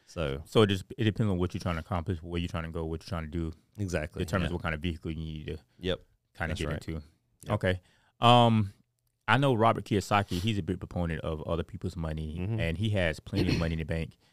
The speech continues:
Speaker 2: Um, and it's, it, it, he, I, I think he still uses other people money, other people's money for everything that he does,
Speaker 1: Mm-hmm.
Speaker 2: right? Because of that infinite return type
Speaker 1: Yeah.
Speaker 2: of thing.
Speaker 1: Well, that's definitely, I mean,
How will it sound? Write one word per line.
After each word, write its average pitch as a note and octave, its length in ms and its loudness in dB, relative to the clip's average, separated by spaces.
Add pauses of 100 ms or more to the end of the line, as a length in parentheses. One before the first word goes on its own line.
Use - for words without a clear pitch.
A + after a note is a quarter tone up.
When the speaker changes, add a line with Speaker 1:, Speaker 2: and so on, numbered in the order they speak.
(480)
Speaker 2:
Um, E2 420 -2
and E2+ 380 0
it's, G2 360 -4
it, G#2 200 0
it, G2+ 100 2
he, G#2 260 0
I, - 120 -10 (160)
I F#2 140 2
think C3+ 220 -2
he C3+ 100 -4
still A#2 220 -4
uses G2+ 340 -2
other G2+ 140 2
people G#2 240 -4
money, G2+ 240 0 (360)
other F#2+ 200 0
people's G#2 260 -6
money F#2 160 0
for D2+ 220 -6
everything F2+ 340 -2
that D#2 100 -4
he F2+ 120 -6
does, - 420 -6
Speaker 1:
Mm-hmm. B2 300 4 (160)
Speaker 2:
right? G2 160 -2
Because F#2+ 260 0
of F2+ 60 2
that D#2+ 160 4
infinite F2+ 360 -2
return E2 440 -4 (480)
type F#2 120 -2
Speaker 1:
Yeah. A2 80 4
Speaker 2:
of A2+ 80 2
thing. D#2+ 240 -2 (240)
Speaker 1:
Well, G2+ 180 6
that's G#2 200 2
definitely, G2 680 6 (120)
I D2+ 60 -4
mean, E2 360 -2